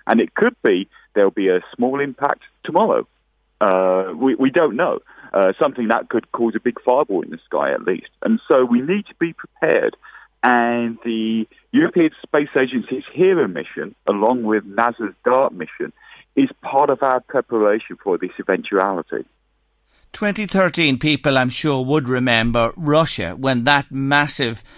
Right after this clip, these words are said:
Speaker 2: uh, obstacle or item from outer space came into our, uh, atmosphere here and struck in Russia. How powerful was that? Can you context it?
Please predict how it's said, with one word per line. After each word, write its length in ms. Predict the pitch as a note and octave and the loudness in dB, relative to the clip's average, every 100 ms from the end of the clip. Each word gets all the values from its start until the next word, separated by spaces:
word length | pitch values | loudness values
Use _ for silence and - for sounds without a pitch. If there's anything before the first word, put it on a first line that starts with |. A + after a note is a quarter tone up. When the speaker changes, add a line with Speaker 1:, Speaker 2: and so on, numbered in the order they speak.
| - _ - | -20 _ -2
Speaker 2:
uh, 480 | C3+ B2 A#2+ G#2+ G#2+ F#2+ - F#2+ - A#2+ | 0 2 2 0 -4 -10 -14 -20 -6 0
obstacle 600 | C3+ C#3+ - C3 A2+ A#2 | 0 0 -2 0 0 0
or 400 | C#3 B2 A#2 D2+ - | 0 2 2 0 0
item 260 | D#3+ C#3 | 2 0
from 140 | B2+ D3 | 0 2
outer 180 | C#3+ B2+ | 2 0
space 320 | - C3 - | -2 -2 -2
came 460 | - F#3 G3 F#3+ | -6 -2 0 0
into 500 | F3 E3 E3 C3 A#2+ B2+ | 0 -2 0 0 0 2
our, 340 | A#2+ A2 A2 | 2 2 0
uh, 420 | - A#2 G#2+ G#2 - - | 0 0 2 0 -4 -2
atmosphere 540 | - D3+ C3+ - C3+ B2 | 0 0 -2 -2 0 2
here 220 | B2+ A#2 | 2 2
and 180 | C#3 A#2+ | 0 -2
struck 480 | - - G#3 G3+ F#3 | -4 -2 -2 0 0
in 160 | C3+ | 2
Russia. 440 | C3+ B2+ - A2 - - - | 2 2 0 -2 -2 -10 -4
How 240 | D#4 F#4+ | 0 0
powerful 520 | - C#4 C4 G3+ E3 | 0 2 2 2 0
was 220 | A#2+ A#2 - | 0 0 0
that? 260 | G2+ D#2+ | 0 -2
Can 180 | - D#3+ | -4 -2
you 120 | D#3+ | -2
context 640 | - A3 A#3+ - B2+ - - | -2 0 0 0 0 -2 -8
it? 180 | C2+ | -12